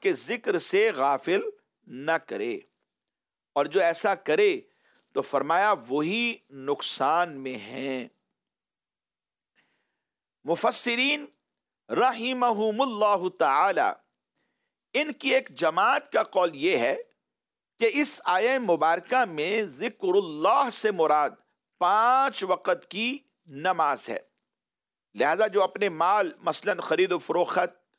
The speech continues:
یا پیشے یا اپنی اولاد، ان کی وجہ سے نمازوں کو ان کے اوقات میں ادا کرنے سے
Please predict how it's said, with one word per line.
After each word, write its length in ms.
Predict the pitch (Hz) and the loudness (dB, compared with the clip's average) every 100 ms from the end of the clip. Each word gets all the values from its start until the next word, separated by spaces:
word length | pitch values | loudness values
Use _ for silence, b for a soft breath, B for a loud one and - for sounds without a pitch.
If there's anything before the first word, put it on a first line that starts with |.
| _ _ _ _ | _ _ _ _
یا 220 | 131 190 | 0 0
پیشے 580 | 190 170 170 - 185 185 - _ 143 | 2 2 2 2 2 2 0 _ -2
یا 140 | 185 | 2
اپنی 320 | 196 - 196 | 0 -2 -6
اولاد، 520 | - 151 147 165 185 185 _ _ _ _ _ _ _ _ _ - | 0 2 4 4 2 0 _ _ _ _ _ _ _ _ _ 0
ان 180 | 202 202 | 0 0
کی 180 | - 240 | -2 0
وجہ 380 | 151 139 208 240 | 2 2 2 0
سے 320 | - 135 127 _ _ _ _ | -2 -4 -6 _ _ _ _
نمازوں 720 | 143 170 190 185 214 196 285 285 | -8 -2 0 2 0 0 -2 0
کو 440 | - 226 - - - | 4 4 4 -4 -4
ان 240 | 285 233 | -4 -4
کے 220 | - 240 254 | -2 0 2
اوقات 720 | - 143 - 165 202 240 208 | 2 0 0 2 2 2 0
میں 220 | 202 254 - | 0 0 0
ادا 360 | 170 170 196 233 - | -2 2 2 2 -4
کرنے 460 | - 156 170 226 254 | -4 -4 -2 -2 -2
سے 220 | - 240 | 2 0